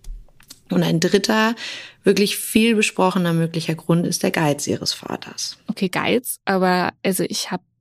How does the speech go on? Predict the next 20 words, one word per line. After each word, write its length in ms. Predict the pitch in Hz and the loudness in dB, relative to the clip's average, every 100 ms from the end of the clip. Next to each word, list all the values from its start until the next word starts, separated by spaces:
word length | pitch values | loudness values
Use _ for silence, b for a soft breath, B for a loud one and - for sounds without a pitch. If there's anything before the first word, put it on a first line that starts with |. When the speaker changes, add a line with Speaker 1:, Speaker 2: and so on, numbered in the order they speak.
| _ | _
Speaker 2:
gelesen, 640 | 196 180 180 202 220 220 | 0 2 2 2 2 2
dass 200 | 208 190 | 2 -2
die 120 | 202 | -4
Familie 420 | - 190 185 196 | -2 0 2 0
Borden 500 | 180 180 185 214 202 - | 0 0 0 0 -2 0
eigentlich 580 | 185 208 - 190 196 - | 0 0 0 -2 -2 -8
ziemlich 380 | - 190 180 - | -4 -2 -2 0
wohlhabend 540 | 247 320 175 170 170 - | 2 2 2 0 -2 0
war. 240 | 175 175 - | -2 -2 -2
Also 260 | 185 180 - | -2 -4 -2
gab's 240 | 175 175 - | -4 -2 -2
denn 200 | 175 - | -4 0
irgendwie 280 | 185 180 175 | 0 2 0
einen 80 | |
Grund, 320 | 156 165 220 - _ _ | 0 2 2 0 _ _
warum 260 | 185 185 185 | -2 0 0
er 120 | 185 | 0
so 100 | 175 | -2
geizig 460 | 165 247 - 294 311 | -2 -2 -2 -4 -2
war? 180 | 339 | -4